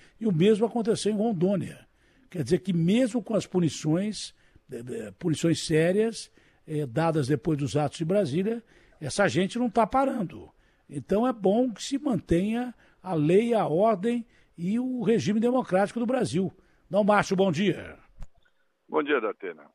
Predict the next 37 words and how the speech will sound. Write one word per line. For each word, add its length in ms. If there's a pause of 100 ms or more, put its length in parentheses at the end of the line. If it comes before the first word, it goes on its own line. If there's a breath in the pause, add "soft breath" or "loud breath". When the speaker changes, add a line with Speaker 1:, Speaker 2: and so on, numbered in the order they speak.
(120)
Speaker 2:
É 160
isso, 480
que 180
no 280
fundo 420
a 80
gente 260
sabe 300
que, 440
é 80
claro 260
que 100
no 100
meio 220
de 80
uma 160
multidão 560
com 160 (380)
cinco, 320
duas, 340
três 280
mil 120
pessoas, 520 (600 loud breath)
vai 160
ter 240
um 180
ou 80
outro 280
que 100
tava 220
meio 320
de 180
gaiato 520
ali, 280
alguém 260
que 140
tava, 480